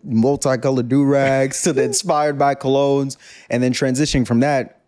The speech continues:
Speaker 1: fast forward several years later, into stumbling into the online coaching space.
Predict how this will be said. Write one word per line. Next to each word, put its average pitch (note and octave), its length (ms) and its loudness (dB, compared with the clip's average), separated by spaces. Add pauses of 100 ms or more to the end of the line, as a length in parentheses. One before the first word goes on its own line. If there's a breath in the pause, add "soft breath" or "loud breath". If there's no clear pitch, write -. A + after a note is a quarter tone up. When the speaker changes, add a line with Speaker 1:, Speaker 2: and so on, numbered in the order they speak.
(140)
Speaker 1:
fast B2 300 -2
forward B2 240 0
several B2+ 340 0
years A#2 240 2
later, A#2+ 300 2
into G#2+ 400 -4
stumbling C3 560 0
into G#2+ 420 0
the G2+ 220 0
online G#2+ 480 -2
coaching B2+ 340 -4
space. G#2 460 -4